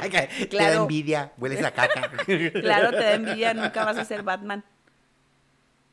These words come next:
Speaker 1: Ni lo seré, no pasa nada.
Speaker 2: Bueno, al menos, <laughs> no te creas.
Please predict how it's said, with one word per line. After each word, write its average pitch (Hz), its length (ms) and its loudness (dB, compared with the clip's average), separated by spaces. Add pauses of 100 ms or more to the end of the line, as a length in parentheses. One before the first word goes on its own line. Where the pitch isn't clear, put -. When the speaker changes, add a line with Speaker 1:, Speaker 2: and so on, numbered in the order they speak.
(840)
Speaker 1:
Ni 110 180 -8
lo 98 140 -6
seré, 95 260 -8
no 95 120 -12
pasa 98 260 -12
nada. 87 280 -16 (680)
Speaker 2:
Bueno, 233 420 -2
al 202 160 -4
menos, 202 280 -6 (400)
<laughs> 466 380 -6
no 214 140 -4
te 214 160 -6
creas. 190 260 -2